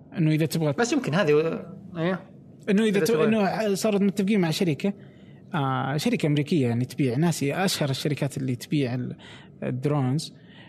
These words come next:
Speaker 1: إنه،
Speaker 2: مهم.
Speaker 1: إنه هذه الأماكن الحساسة ما تمر طيارة فوقها بس، ومسموح. بس إنه هذه الأماكن، فأنت إذا صرت تطير بال-، فيها ما تقدر تمشي، يعني هالأماكن محددة في الخريطة، الطيارة ما، ما، ما تدخلها، فهمت؟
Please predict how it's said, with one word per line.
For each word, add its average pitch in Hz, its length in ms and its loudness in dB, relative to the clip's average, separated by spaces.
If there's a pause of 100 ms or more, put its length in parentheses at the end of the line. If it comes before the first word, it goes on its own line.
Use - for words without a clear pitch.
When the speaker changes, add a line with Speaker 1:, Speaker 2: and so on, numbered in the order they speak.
(140)
Speaker 1:
إنه، 170 440 2
Speaker 2:
مهم. 156 180 -4
Speaker 1:
إنه 180 340 4
هذه 196 120 2
الأماكن 180 440 0
الحساسة 233 460 0
ما 233 120 4
تمر 165 280 0
طيارة 139 320 -2
فوقها 127 320 -4
بس، 151 380 -4 (720)
ومسموح. 196 720 0 (460)
بس 151 120 0
إنه 190 240 4
هذه 190 120 2
الأماكن، 214 380 0
فأنت 190 400 0
إذا 180 340 2
صرت 180 260 -2
تطير 170 320 0
بال-، 151 380 0 (840)
فيها 220 400 2 (160)
ما 214 320 2
تقدر 143 260 0
تمشي، 127 360 -2
يعني 156 540 0
هالأماكن 170 720 2
محددة 160 320 0
في 151 60 -2
الخريطة، 214 300 0
الطيارة 202 360 2
ما، 175 140 0 (200)
ما، 170 180 2
ما 160 180 2
تدخلها، - 400 -6 (540)
فهمت؟ - 180 0